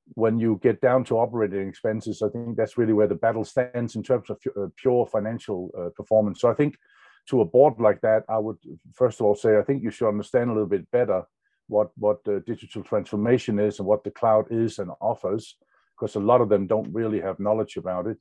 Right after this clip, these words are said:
Um, some might even shy away from it.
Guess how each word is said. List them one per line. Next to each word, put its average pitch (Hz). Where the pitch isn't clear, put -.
Um, 90
some 113
might 101
even 101
shy 104
away 92
from 101
it. 110